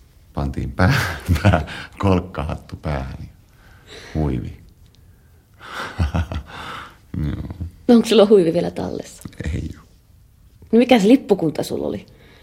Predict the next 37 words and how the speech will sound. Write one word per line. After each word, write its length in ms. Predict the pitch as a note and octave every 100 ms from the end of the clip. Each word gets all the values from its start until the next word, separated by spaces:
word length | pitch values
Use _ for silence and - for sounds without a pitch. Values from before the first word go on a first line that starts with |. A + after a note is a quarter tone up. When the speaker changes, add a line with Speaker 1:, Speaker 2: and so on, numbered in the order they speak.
| -
Speaker 2:
Muistatko 300 | F#3 F#3 F#3
sä 60 | F#3
sitä? 240 | F#3+ - - - - -
Speaker 1:
Mitäs 340 | D#2 F2 D#2+ -
sä, 80 | C2+ - -
mä 100 | D#2+
en 60 | D2+
muista 300 | D#2+ - C#2+
enää, 140 | C#2
miten 260 | C#2+ C#2 C2+
Speaker 2:
No 40 |
Speaker 1:
ne 40 |
meni. 60 | B3
Speaker 2:
lippukunta 400 | C3 A#3+ A3+ G3+
oli 80 | G3+
se 120 | G#3+
iso 260 | A3+ A3+ F#3
ja 80 |
sitten 280 | E3+ G3 -
oli 120 | F3+
se 140 | D#3+ F3 - - -
va-, 240 | F#3 C#3+
ve-, 200 | G3 F#3+
vartio 580 | G3+ F3+ E3 D#3 C#3 F#2+
nimi. 160 | C#3
Speaker 1:
Vartio 400 | - G2+ D2+ E2+
oli 120 | D#2+ E2
Messukylän 500 | F#2+ F2 - D#2 D#2+
metsäpojat, 560 | F2 - - A#1 A1+
tää 240 | - C2+ C2+ - - - - - - - - -
maasysteemi, 1800 | D2+ D#2 C#2 A#1+ - - _ _ _ - - - - - A#1+ - - A#1+ C2 - - -
lippukunta. 680 | - D2+ - - - A#1+ -
Mikähän 380 | - D2+ B1+ C#2
sitten 200 | - -
joku 160 | - B1+
tamperelainen, 680 | C#2+ D2 - - C2+ C2 C#2 - _ _ _ - - - - - - - - - -
en 60 | -